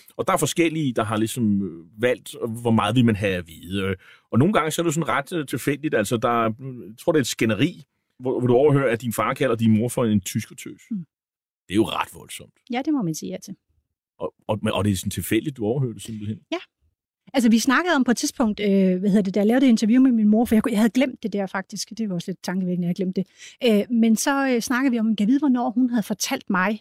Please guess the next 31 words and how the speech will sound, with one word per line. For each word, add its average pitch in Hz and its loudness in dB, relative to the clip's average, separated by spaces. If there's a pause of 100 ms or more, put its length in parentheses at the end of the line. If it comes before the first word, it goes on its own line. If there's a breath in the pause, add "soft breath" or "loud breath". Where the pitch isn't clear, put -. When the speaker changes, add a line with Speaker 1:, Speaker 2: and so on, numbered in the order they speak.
(160)
Speaker 2:
at, 185 -6
øh, 175 -2 (240)
bedstefar 190 -4
havde 185 -2
den 180 -2
historie, 190 -6
som 175 -10
han 165 -12
havde. 190 -12 (540 soft breath)
Og 214 4
jeg 285 4
sagde 277 0
til 226 0
hende, 202 4
"Jeg 233 4
mener, 262 4
jeg 175 -4
har, 175 -8
jeg 208 -4
mener 247 0 (160)
at 220 -6
huske, 269 -2
at 196 -2
jeg 180 -6
har 180 -6
vidst 220 -6
altid." 190 -8
Og 190 -8
hun 196 -2
sagde, 180 -14 (120)
"Ej, 269 -2